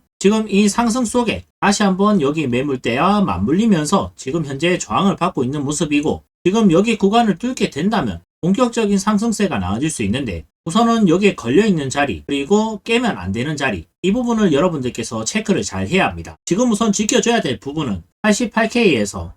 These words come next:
구십일 K 사이 여기 구간은 무조건 지켜줘야지 계속해서 롱 자리를 바라볼 수 있겠고, 지금 네 시간봉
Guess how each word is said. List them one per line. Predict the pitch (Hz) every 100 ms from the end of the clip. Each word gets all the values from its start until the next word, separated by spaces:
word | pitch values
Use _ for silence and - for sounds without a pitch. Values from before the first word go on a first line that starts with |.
| -
구십일 | 160 208 196 190
K | 208 151
사이 | 165 147 82 76 _
여기 | 165 214
구간은 | 185 160 160 202 226 214 -
무조건 | 120 220 220 101 - -
지켜줘야지 | 226 226 214 170 208 175 90 80 _
계속해서 | 123 165 190 170 170
롱 | 160 127 170
자리를 | 165 147 170 208 202
바라볼 | 139 185 190
수 | - 87
있겠고, | 85 123 - 80 - -
지금 | 170 196 185
네 | 107
시간봉 | 117 190 233 226 139